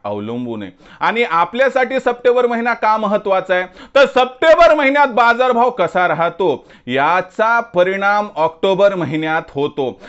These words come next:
म्हणजे ऑक्टोबर महिन्यातील बाजारभावाची स्थिती ही सप्टेंबर महिन्यातच या ठिकाणी सिद्ध होते, हे लक्षात घ्या. म्हणून सप्टेंबर महिन्यात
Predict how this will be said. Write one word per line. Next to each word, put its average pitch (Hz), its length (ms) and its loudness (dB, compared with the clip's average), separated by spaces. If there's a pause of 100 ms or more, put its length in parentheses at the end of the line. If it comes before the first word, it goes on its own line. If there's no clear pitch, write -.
(140)
म्हणजे 262 320 2
ऑक्टोबर 302 760 6
महिन्यातील 277 640 0
बाजारभावाची 254 1160 2
स्थिती 269 500 -2 (400)
ही 285 180 2
सप्टेंबर 302 840 4
महिन्यातच 277 720 2
या 262 280 4
ठिकाणी 247 560 0
सिद्ध 233 360 -2
होते, 247 460 4
हे 240 160 0
लक्षात 247 520 0
घ्या. 220 360 0 (340)
म्हणून 208 320 -2
सप्टेंबर 220 680 0
महिन्यात 185 540 -4